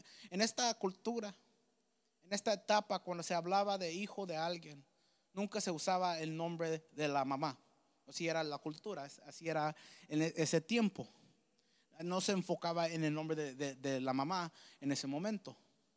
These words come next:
Siempre se, se mencionaba el nombre del padre, el hijo de José. Pero Marcos nos está enseñando que la gente está diciendo, "¿No es el hijo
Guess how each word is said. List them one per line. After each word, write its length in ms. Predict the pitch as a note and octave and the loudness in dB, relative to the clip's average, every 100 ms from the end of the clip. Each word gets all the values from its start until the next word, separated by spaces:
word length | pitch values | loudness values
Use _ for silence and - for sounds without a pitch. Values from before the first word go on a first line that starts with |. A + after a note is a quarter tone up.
| _ _ _ _ _ _ _ _ _ - | _ _ _ _ _ _ _ _ _ -2
Siempre 260 | F#3 G3 | 0 0
se, 260 | G3 G3 F3+ | 2 0 0
se 120 | - | -2
mencionaba 680 | F3 E3 E3 D#3+ E3 E3 D#3+ - - - | -2 -2 0 2 4 2 -2 -10 -20 -6
el 160 | C#3 C#3+ | 2 4
nombre 260 | D3 C#3 | 4 2
del 160 | C3+ C#3+ | 0 0
padre, 460 | C#3 A#3 F3+ A#2+ A#2 _ - _ | 6 6 6 -4 -14 _ -20 _
el 180 | A#2 C3+ | 4 6
hijo 260 | D3+ D#3+ | 6 2
de 100 | B2 | -4
José. 480 | D3 - - - G#3+ - | -6 -6 -2 0 -2 -2
Pero 180 | D3+ D3 | -4 0
Marcos 420 | E3 G#3 - F3+ | 0 0 -2 -6
nos 120 | D#3+ | -4
está 140 | - | -4
enseñando 440 | F3 E3 D#3+ D#3+ E3 | -4 -4 -4 -4 -4
que 100 | - | -6
la 120 | C3+ | -4
gente 300 | F3 C4 B3 | 2 2 2
está 200 | G3+ F3+ | -2 0
diciendo, 680 | F3+ D#3 - E3+ B2 A2+ B2 _ _ _ _ _ _ _ _ _ _ _ | 0 -2 -2 0 0 -2 -6 _ _ _ _ _ _ _ _ _ _ _
"¿No 180 | D#3+ G#3 | 2 4
es 400 | A3+ A#3 - - - _ - | 6 4 0 -4 -10 _ -8
el 220 | C#3+ D3 | 0 2
hijo 340 | G3 - B3 | 2 0 -4